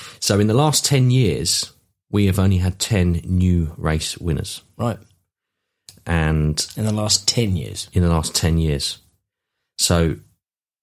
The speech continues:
Speaker 1: yeah, we've only had ten new, uh, race winners.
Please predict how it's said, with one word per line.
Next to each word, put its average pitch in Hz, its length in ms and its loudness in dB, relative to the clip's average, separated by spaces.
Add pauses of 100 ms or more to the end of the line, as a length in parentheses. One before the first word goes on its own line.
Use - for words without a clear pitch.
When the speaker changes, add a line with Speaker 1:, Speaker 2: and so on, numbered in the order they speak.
(720)
Speaker 1:
yeah, 92 240 2
we've 90 160 -2
only 85 160 2
had 80 140 -2
ten 82 360 0 (200)
new, 85 340 0 (500)
uh, 76 140 -6 (1400)
race 82 340 -2
winners. 82 340 0